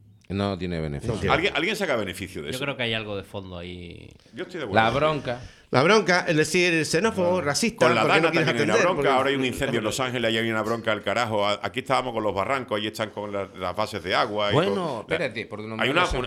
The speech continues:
Speaker 1: Ángeles.
Speaker 3: una bronca con los cambios climáticos, pero no, no tenemos claro que el medio ambiente hay que protegerlo y que hay unas
Speaker 1: Claro.
Speaker 3: cosas que, que no, no tienen ideología.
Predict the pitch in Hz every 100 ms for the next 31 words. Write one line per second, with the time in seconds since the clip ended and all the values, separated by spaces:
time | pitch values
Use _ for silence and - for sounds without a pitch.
0 | 104 85 - 120 127 131 202 151 117 107
1 | 143 139 123 120 98 92 87 107 95 113
2 | 180 214 - 139 127 110 95 98 80 87
3 | 101 92 82 78 69 87 90 80 71 87
4 | 85 87 143 104 85 80 - 90 87 87
5 | 85 90 82 76 65 57 80 85